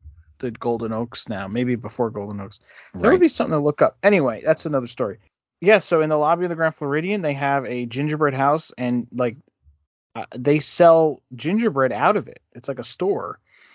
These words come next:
Speaker 1: Um, you can buy, uh, all other kinds of, like, you know, you know, chocolate such and candy canes and everything. It is all, I mean, there's a, I'm pretty sure there's a wood frame underneath, but everything, everything you see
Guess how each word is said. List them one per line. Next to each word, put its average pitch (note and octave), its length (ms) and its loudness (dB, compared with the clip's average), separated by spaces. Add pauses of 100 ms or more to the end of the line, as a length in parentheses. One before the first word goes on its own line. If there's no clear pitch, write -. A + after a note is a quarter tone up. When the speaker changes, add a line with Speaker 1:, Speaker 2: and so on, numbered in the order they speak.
(280)
Speaker 1:
Um, B2+ 560 2 (800)
you D3+ 140 0
can D3 220 -2
buy, B2+ 600 4
uh, A#2 300 -4
all C3+ 260 2
other C3 200 -2
kinds A#2+ 280 -4
of, A2 120 -10
like, G#2+ 200 -8 (140)
you G2 100 -12
know, G2 280 -12 (280)
you F#2 180 -18
know, D2+ 120 -18 (280)
chocolate G#2 460 -6
such G#2 420 -8
and G2+ 180 -14
candy G2 280 -14
canes G2 380 -16
and B2 100 -12
everything. G2+ 340 -14 (760)
It D#3 140 2
is F3 240 4 (200)
all, D3 340 6
I C#3+ 60 0
mean, C#3+ 200 0 (100)
there's E3 260 0
a, D3 140 4 (180)
I'm B2+ 140 -4
pretty G3 220 0
sure G#3+ 160 2
there's G3+ 140 4
a D#3 80 4
wood D3+ 220 4
frame E3 340 2
underneath, C#3+ 380 2
but C#3 80 2
everything, F#3+ 380 2 (300)
everything F3+ 360 0
you D#3+ 120 2
see C3+ 680 0